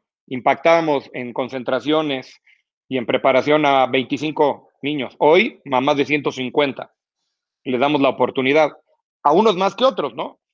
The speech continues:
Unos van a más concentraciones o tienen la oportun-, como te digo, ¿no? Pues solo hay once. Como ahorita que vamos al Spirit, pues solo, solo pueden ir cuatro. Son dos hombres y dos mujeres. Pues van los mejores dos y las mejores dos. Pero dentro de la preparación,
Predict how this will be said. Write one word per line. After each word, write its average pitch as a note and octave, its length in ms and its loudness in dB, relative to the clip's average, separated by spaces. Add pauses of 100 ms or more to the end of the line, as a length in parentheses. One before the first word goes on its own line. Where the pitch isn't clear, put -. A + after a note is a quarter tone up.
(180)
Unos B2+ 200 -10
van C3 140 -6
a B2+ 40 -8
más C3 160 -8
concentraciones D#3 920 -4 (280)
o - 120 -12
tienen D3 240 2
la C3+ 100 4
oportun-, C3 360 -2
como B2+ 200 0
te C#3+ 100 6
digo, F3 180 6
¿no? D3 140 2
Pues A2+ 140 -8 (120)
solo F3+ 220 6
hay F3+ 140 8
once. G3+ 320 2 (280)
Como D#3 140 -4
ahorita F3 180 -2
que D#3+ 80 2
vamos E3+ 140 0
al D3 140 0
Spirit, D#3+ 460 -2
pues - 100 -18
solo, D#3 260 -8 (600)
solo C#3 200 -2
pueden D#3 200 -2
ir C#3+ 140 -4
cuatro. E3 380 -2
Son C3 180 -12
dos C#3 180 -8
hombres D#3+ 240 -6
y C#3 40 -10
dos C3+ 160 -6
mujeres. G3 360 -8
Pues C3 100 -10
van D3 180 -2
los C3 140 0
mejores C#3+ 340 0
dos D3+ 280 0
y - 80 -8
las A#2+ 120 -2
mejores D3+ 300 0
dos. F#3 280 2 (600)
Pero D3 200 4
dentro D3+ 280 4
de D3 60 6
la C#3+ 180 4
preparación, D#3 840 0